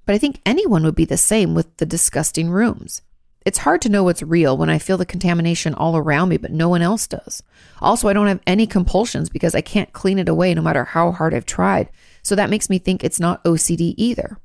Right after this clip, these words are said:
Hmm. Any thoughts on getting past this would be great because one of the rooms is the kitchen and it drives me crazy that I can't use it." It's interesting. I have a couple of questions because it does sound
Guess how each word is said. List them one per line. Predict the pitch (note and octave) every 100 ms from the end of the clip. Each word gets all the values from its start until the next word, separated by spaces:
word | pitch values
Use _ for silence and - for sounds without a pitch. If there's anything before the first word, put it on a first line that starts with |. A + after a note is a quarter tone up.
| -
Hmm. | A#3 D#3 - _ _ _ _ _ _ _ _ _ _ -
Any | A#3+
thoughts | C#4+ A#3+ -
on | F#3+
getting | F#3 F3+
past | - A#2 E3+
this | G#3 -
would | F#2
be | C#3+
great | - - B2+ - - - -
because | G3 F3+
one | G3
of | A#3
the |
rooms | G3+ F#3+ F3+
is | -
the |
kitchen | D#3+ D#4 - F#3 F3 - - -
and | E3
it | D3+
drives | D#3 C#3+ -
me | G3+
crazy | - C#3 D3+
that | D3+
I | E3+
can't | - B2+ -
use | E3+ D#3+ -
it." | - - - _ _ _ _ - - - _ _ _ - - -
It's | C4+ -
interesting. | C#4+ C#4+ F#3+ - D3 C#3+
I | G#3
have | D#4
a |
couple | D#4+ C4+ C#4
of | A#3+
questions | - F#3 - D#3
because | F3+ - G3+ - - - G3+ - - - - _ - - -
it | A#3 A3+
does | B3+ D#4+
sound | - F#3 E3+ E3 F3